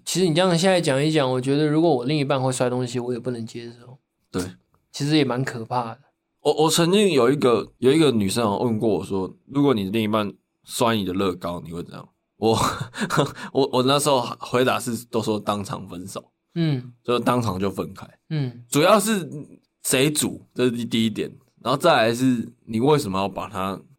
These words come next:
Speaker 2: 摔坏？对，就是
Speaker 1: 意义在哪里？
Speaker 2: 对，意义在哪里？
Speaker 1: 对啊。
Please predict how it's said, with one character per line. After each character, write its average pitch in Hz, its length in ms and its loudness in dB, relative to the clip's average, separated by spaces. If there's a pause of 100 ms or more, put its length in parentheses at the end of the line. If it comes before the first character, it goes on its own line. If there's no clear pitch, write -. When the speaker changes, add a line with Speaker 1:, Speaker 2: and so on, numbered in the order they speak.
(100)
Speaker 2:
摔 101 400 -2
坏？ - 340 -4 (240)
对， - 200 -8
就 - 80 -20
是 220 40 2
Speaker 1:
意 170 220 2
义 151 40 2
在 143 160 2
哪 117 160 -6
里？ - 240 -10
Speaker 2:
对， 147 180 2
意 143 160 2
义 135 40 0
在 135 160 2
哪 92 180 -4
里？ 78 220 -16 (560)
Speaker 1:
对 131 140 -12
啊。 117 40 -16